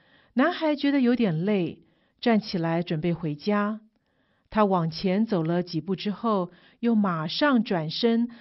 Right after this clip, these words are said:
跑向老先生，紧紧地拥抱他。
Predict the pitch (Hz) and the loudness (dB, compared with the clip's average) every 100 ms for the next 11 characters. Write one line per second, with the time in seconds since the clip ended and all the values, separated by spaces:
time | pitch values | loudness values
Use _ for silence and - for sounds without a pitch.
0 | - - 190 170 311 302 220 160 - 226 | -18 -6 -2 0 0 2 2 0 -2 -2
1 | 226 233 233 233 - - _ - 208 254 | 0 0 0 -2 -6 -20 _ 0 2 4
2 | 214 160 165 175 190 160 147 180 170 160 | 0 -2 -2 -2 -2 -4 -2 0 0 -2
3 | 170 165 | -8 -8